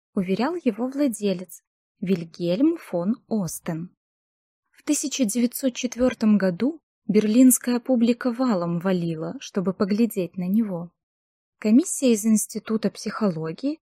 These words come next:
подтвердила наличие у животного способностей, но не нашла им объяснений.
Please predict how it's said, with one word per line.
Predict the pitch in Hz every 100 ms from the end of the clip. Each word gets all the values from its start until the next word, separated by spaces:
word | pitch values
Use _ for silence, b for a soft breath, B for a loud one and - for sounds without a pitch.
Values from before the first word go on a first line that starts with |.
| _ _ _
подтвердила | 196 - 185 190 - 285 359
наличие | 262 185 196 - - 285
у | -
животного | 180 190 170 170 196 202
способностей, | 247 - 359 - 190 190 180 - - 185 - _ _ _ _ -
но | 214 392
не | 320
нашла | 208 185 - 196 262
им | - 190 220
объяснений. | 208 190 190 185 - 185 170 170